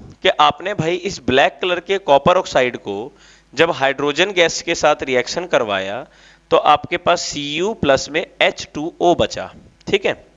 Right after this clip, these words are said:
अच्छा, अब जल्दी बताइए कि किसका reduction हुआ और किसका oxidation हुआ। तो जरा ध्यान से देखो बच्चों, यहां कौन है? सीयूओ। यहां कौन है?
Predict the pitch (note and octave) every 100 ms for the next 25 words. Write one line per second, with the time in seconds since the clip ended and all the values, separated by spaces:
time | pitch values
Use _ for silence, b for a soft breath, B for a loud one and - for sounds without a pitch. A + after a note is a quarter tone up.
0 | _ B B B C3+ - A#2 F#2 B B
1 | B F3 D#3+ E3+ G3 G#3 G3 F#3 G3 G3+
2 | G#3 F#3+ - G#3 G3 D3 C#3+ - F3+ F3+
3 | F#3+ A3+ F#3 E3 D3 - - B2+ - A#2+
4 | G2 - F#2+ F2+ F#2 F2+ _ b b b
5 | - F3+ A#3+ A#3+ D#3 F#3+ G3+ C#3 A2 G#2+
6 | F#2+ - G2+ G2 _ b b b A2+ B2+
7 | D#3+ F#3+ A3 G#3 G#3+ G3+ A3 - _ _
8 | _ _ _ - - F3+ G3+ F#3 D#3+ E3
9 | - C3+ A2 F2 - _ _ b b b
10 | b - A2+ D#3 D#3 G3 G#3 G3+ G3+ F#3+
11 | G3+ A#3